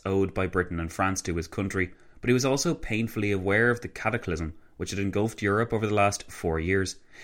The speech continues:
even if he had worked during the majority of these years to avoid any involvement within it. Furthermore, speaking of having to answer to one's home populations, Woodrow Wilson's Democrats had lost their majority in the Senate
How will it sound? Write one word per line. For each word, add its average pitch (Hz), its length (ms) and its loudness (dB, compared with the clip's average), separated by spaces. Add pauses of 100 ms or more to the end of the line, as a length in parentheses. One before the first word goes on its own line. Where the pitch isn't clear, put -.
(120)
even 202 220 0
if - 340 0
he 98 160 0
had 85 140 0
worked 90 380 -2
during 92 200 0
the 87 60 -2
majority 90 480 2
of 117 160 2
these 95 220 -2
years 87 280 0 (260)
to 104 160 2
avoid 104 360 2
any 113 220 4
involvement 92 640 2
within 95 260 0
it. 120 140 -4 (1120)
Furthermore, 95 760 4 (100)
speaking 123 440 2
of 98 80 0
having 90 240 2
to - 120 -4
answer 87 300 0
to 90 80 -4
one's 85 320 -2
home 87 380 -2
populations, 87 720 -2 (340)
Woodrow 160 240 4
Wilson's 123 460 2
Democrats 98 580 0
had 120 140 -2
lost 107 400 0
their 113 100 2
majority 104 580 2
in 85 100 -2
the 82 60 -2
Senate 104 380 0